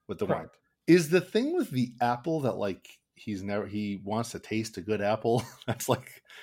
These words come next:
Speaker 1: the whole
Speaker 2: He just
Speaker 1: thing.
Speaker 2: li-, he just likes apples.
Speaker 1: Just
Speaker 2: He
Speaker 1: likes
Speaker 2: saw
Speaker 1: apples.
Speaker 2: Good Will Hunting and he was like, "How about them apples?"
Speaker 1: I do, yeah, exactly.
Speaker 2: I do like them apples.
Speaker 1: <laughs> So much. Uh, <laughs> uh, he's, like, carrying an apple in every scene.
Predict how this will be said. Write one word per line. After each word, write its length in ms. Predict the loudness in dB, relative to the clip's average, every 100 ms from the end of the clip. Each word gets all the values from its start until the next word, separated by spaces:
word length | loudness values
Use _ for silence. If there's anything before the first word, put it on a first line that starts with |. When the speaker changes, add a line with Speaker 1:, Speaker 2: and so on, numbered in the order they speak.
| -4
Speaker 1:
the 60 | 0
whole 180 | 6 6
Speaker 2:
He 120 | 6
just 220 | 4 2
Speaker 1:
thing. 100 | 0
Speaker 2:
li-, 120 | -8 -12 -8
he 120 | 2
just 160 | 2 2
likes 280 | 2 0 -2
apples. 400 | -8 -8 -10 -16
Speaker 1:
Just 160 | -10 0
Speaker 2:
He 40 |
Speaker 1:
likes 140 | 2 8
Speaker 2:
saw 100 | 8
Speaker 1:
apples. 80 | 8
Speaker 2:
Good 80 | 8
Will 160 | 8
Hunting 320 | 8 6 4
and 80 | 2
he 60 | 4
was 180 | 2 0
like, 200 | -2 0
"How 180 | 0 0
about 400 | 0 -4 -4 -6
them 240 | -4 -2
apples?" 640 | -2 -2 -4 -16 -16 -20 -18 -12
Speaker 1:
I 100 | -12 -12 _
do, 260 | -2 0 0
yeah, 280 | -2 -2 -6 -14
exactly. 480 | -12 -4 -4 -6 -8
Speaker 2:
I 60 | -4
do 460 | 2 4 4 2 -12 -14
like 320 | -2 -2 0
them 180 | 0 0
apples. 560 | -2 -8 2 2 2 -6 _ _ _
Speaker 1:
<laughs> 320 | _ _ _
So 320 | -12 0 2
much. 600 | 2 0 -2 -8 -8 -10 _ _ _ _ -18 -16 -8 0
Uh, 220 | 4 4 2 -6 -8 _
<laughs> 400 | _ -16 -16 -10
uh, 600 | 2 2 2 -4 -2 -2 -6 -6
he's, 280 | -8 -8 -6
like, 140 | -4
carrying 440 | 0 -2 0 0 0
an 80 |
apple 400 | 4 4 4 -2
in 80 | 0
every 220 | -2 -2 -2
scene. 420 | -4 -6 -6